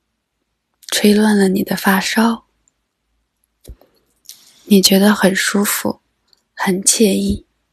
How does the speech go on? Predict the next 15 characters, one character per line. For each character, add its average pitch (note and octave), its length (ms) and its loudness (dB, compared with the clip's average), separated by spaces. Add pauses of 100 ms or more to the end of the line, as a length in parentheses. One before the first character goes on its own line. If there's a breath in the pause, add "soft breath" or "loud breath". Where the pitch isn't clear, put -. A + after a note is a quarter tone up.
(400)
非 A3+ 420 -2
常 F#3 300 -4
的 F#3 100 -2
放 G3 340 -2
松， G3 520 -4 (1200)
好 - 240 -6
像 G#3 520 -2 (420 loud breath)
这 G3+ 220 -2
股 - 240 -10
小 G3 260 -4
风 A3 460 -2 (100)
可 - 160 -4
以 G3+ 80 -4
带 G3+ 240 -4
走 - 380 -10